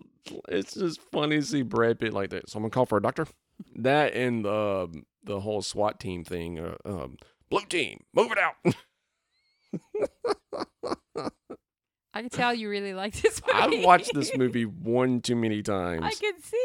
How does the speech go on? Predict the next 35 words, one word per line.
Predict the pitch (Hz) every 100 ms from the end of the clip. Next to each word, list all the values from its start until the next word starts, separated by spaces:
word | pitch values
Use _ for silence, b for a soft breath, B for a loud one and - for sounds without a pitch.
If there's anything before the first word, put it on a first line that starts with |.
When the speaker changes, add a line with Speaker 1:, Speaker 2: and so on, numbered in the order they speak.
| 466
Speaker 1:
It's, | 311 220 196
it's | 247 -
one | 233
of | 220
my | 202 190
go-to | 190 185 156 120
movies. | 107 87 85 85 -
If | 131 139
it's | 135
like | 156 147
I | 139
can't | 160 151
find | 151 151
nothing | 147 147
on, | 139 147 147 139
it's | 113 -
either | 123 117 110
Speaker 2:
But | 107
you | -
always | - 330 330 302
like | 254 233
heist | - 226 220 - 175
movies. | 165 151 156 185
You're | -
a |
Speaker 1:
I | 170
Speaker 2:
big | 190
Speaker 1:
really | 226 233 220 175
Speaker 2:
heist |
Speaker 1:
do. | 170 147
Speaker 2:
person. | 110 87 - 139 131 151
Speaker 1:
Now, | 175 165 135
fun | - 233 247
fact | 202 170 147
about, | 127 127 95